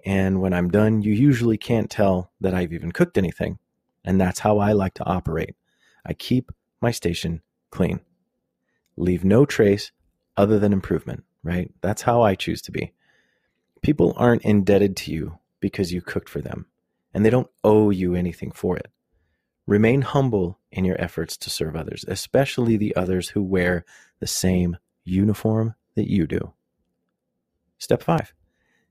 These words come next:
keep it simple. When preparing a dish,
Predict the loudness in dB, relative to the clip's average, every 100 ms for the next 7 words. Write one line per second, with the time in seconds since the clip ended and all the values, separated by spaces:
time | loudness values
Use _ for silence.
0 | _ -2 2 2 0 0 2 2 _ -12
1 | -2 0 0 -4 -14 _ _ _ _ _
2 | _ -20 -20 _ _ _ _ _ 2 2
3 | 2 4 4 6 4 6 4 2 -12